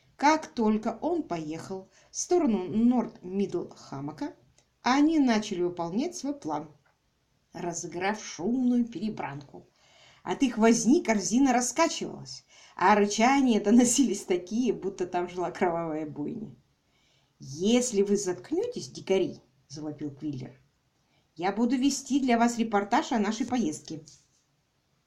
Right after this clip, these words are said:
Итак, сейчас мы двигаемся на север по Пикокской дороге и приближаемся к закрытой в настоящее время шахте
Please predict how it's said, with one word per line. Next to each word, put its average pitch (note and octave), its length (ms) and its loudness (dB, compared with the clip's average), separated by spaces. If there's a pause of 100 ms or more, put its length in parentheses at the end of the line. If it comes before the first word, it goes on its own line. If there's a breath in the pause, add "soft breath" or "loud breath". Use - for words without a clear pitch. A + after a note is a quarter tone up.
(100)
Итак, F3+ 360 0
сейчас A3+ 440 2
мы C#4+ 120 4
двигаемся B3+ 560 2
на C4+ 120 2
север G3+ 440 4
по - 180 -4
Пикокской B3+ 600 -4
дороге F#3+ 580 -2 (240 loud breath)
и G#3 120 -2
приближаемся A3 800 2
к A#3+ 60 -2
закрытой A3+ 480 -2
в A#3 40 0
настоящее A3+ 460 -2
время G#3+ 280 0
шахте A#3+ 580 -6